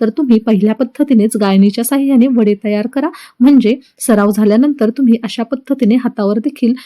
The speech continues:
परफेक्ट असे वडे तेलात सोडू शकाल. आता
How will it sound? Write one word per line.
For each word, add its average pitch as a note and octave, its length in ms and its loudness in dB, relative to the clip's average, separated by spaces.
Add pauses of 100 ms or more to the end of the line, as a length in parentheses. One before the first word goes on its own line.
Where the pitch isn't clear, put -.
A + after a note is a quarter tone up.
(160)
परफेक्ट G#3 440 -4
असे C4+ 200 -2
वडे A#3 260 0
तेलात B3 460 -6
सोडू A#3 340 0
शकाल. G3+ 380 -6 (300)
आता C#4+ 220 -4